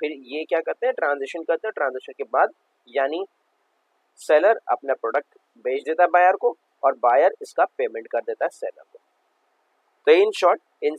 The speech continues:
simple words में कि economic term में आपको समझाया गया कि भाई market एक ऐसा arrangement है जहाँ पे product को खरीदने वाला और प्रोडक्ट को बेचने वाला एक साथ एक जगह पे इकट्ठा होते हैं, चाहे वो indirectly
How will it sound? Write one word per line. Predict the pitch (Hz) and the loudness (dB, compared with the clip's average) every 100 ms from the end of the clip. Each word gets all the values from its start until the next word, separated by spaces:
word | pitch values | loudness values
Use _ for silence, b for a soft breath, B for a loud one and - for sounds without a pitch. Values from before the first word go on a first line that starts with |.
| - | -4
simple | 160 160 202 202 | -6 -2 -2 2
words | 160 - - | 0 0 -8
में | - _ _ | -12 _ _
कि | - 160 | -12 -10
economic | - 170 180 220 - | 0 2 2 0 0
term | 175 | 0
में | 165 165 | 0 -2
आपको | - 160 | -2 -4
समझाया | 139 123 127 127 | -6 -6 -4 -4
गया | 127 160 | -4 -6
कि | 220 | -6
भाई | 202 208 | -4 -6
market | 135 113 135 220 | -6 -6 -4 -2
एक | 226 | -2
ऐसा | 151 - 170 | -4 -4 -4
arrangement | - 117 131 165 240 - | -4 -8 -8 -2 -2 -2
है | - _ _ 123 | -8 _ _ -6
जहाँ | 151 - | -2 0
पे | - | -2
product | 156 170 | -4 -4
को | 196 | -4
खरीदने | - 127 135 214 | -6 -10 -4 -2
वाला | 170 123 147 - - | 0 0 -4 -10 -6
और | 147 | -2
प्रोडक्ट | 147 170 | 0 -2
को | 214 | -2
बेचने | 185 135 - 214 | -4 -4 -6 -4
वाला | 208 147 139 - _ - | 0 2 0 -2 _ -4
एक | 190 - | -2 -2
साथ | 180 170 - | 0 -2 -2
एक | 151 - | -8 -8
जगह | 120 - - | -10 -8 -8
पे | - - 151 | -10 -10 -8
इकट्ठा | 139 143 - | -2 0 2
होते | 117 98 - | 0 -2 -14
हैं, | 98 - | -16 -4
चाहे | 123 | -4
वो | 139 | -4
indirectly | 147 165 160 160 180 | -6 -4 -2 -2 -6